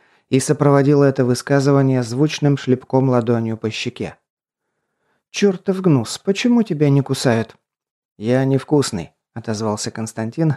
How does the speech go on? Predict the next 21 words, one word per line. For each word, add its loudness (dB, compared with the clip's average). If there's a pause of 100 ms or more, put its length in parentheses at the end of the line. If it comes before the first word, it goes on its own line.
разглядывая 2
местного 0
вышибалу 0 (240)
с -14
равнодушной, -2
слегка -2
туповатой -2
рожей, 0 (540)
который 2
в 2
настоящий 2
момент 2
загораживал 0
проход -8
внутрь. -8 (1400)
«Милейший, -2
мы 0
по 0
приглашению 2
ведуна 2
Феда». -2